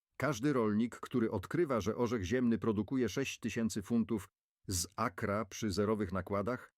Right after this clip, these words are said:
reprezentuje utracony zysk dla firm nasiennych, producentów nawozów i dealerów sprzętu. Każdy ogród, w którym orzech ziemny kwitnie bez chemikaliów,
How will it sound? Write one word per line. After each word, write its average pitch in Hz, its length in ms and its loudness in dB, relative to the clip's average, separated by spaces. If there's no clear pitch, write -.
reprezentuje 127 640 2
utracony 143 600 -2
zysk 113 400 -6
dla 104 180 0
firm 123 340 2
nasiennych, 110 680 0
producentów 135 680 0
nawozów 101 640 0
i 120 100 0
dealerów 110 400 2
sprzętu. 76 640 -8
Każdy 160 380 0
ogród, 120 380 0
w - 80 -14
którym 110 340 0
orzech 127 300 0
ziemny 113 340 2
kwitnie 113 400 -2
bez 117 220 -2
chemikaliów, 113 840 0